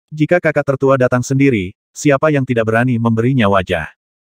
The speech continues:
King Sixue memberinya tatapan pucat, Jika kuil kebenaran benar-benar ingin bersaing dengan Zhang Gusen, apakah Anda akan menganggap serius kuali bumi di tangannya? Jika alam Guanghan tidak membeli akunnya, apa yang berani dia lakukan? Alam Kunlun itu adalah pusaran air yang besar,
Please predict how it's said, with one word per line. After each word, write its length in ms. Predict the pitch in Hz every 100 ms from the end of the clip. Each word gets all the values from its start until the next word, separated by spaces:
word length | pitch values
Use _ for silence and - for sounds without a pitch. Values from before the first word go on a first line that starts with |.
| _ _ _
King 160 | 160
Sixue 380 | 151 170 - 151
memberinya 380 | 165 143 131 131
tatapan 400 | 131 123 120 123
pucat, 260 | - - 123
Jika 240 | 123 123 135
kuil 160 | 131 123
kebenaran 400 | 123 107 107 113
benar-benar 480 | 113 117 117 127 127
ingin 260 | 131 127 120
bersaing 380 | 113 120 120
dengan 240 | 120 110 104
Zhang 260 | 104 156
Gusen, 380 | 165 156 113 90 - _ -
apakah 420 | 127 113 143 143
Anda 160 | 123 110
akan 160 | 120 113
menganggap 340 | 110 110 117
serius 320 | - 135 131
kuali 300 | - 143 143
bumi 340 | 117 143 127 90
di 140 | 104
tangannya? 460 | 101 98 90 82 73 _ _ _ _ _ -
Jika 240 | 151 151 180
alam 240 | 156 151
Guanghan 400 | 135 131 127 131
tidak 240 | 131 123
membeli 240 | 120 117 123
akunnya, 480 | 123 147 120 87 87 _ _
apa 240 | 135 160
yang 160 | 165 151
berani 400 | 117 107 113 113
dia 240 | 131 139
lakukan? 560 | 104 101 104 92 80 73 _ _ _ _ _ -
Alam 240 | 151 160
Kunlun 320 | 156 151 147
itu 240 | 135 143 160
adalah 320 | 131 120 120
pusaran 320 | 123 117 113
air 240 | 113 120
yang 160 | 131 127
besar, 480 | 143 - 113 92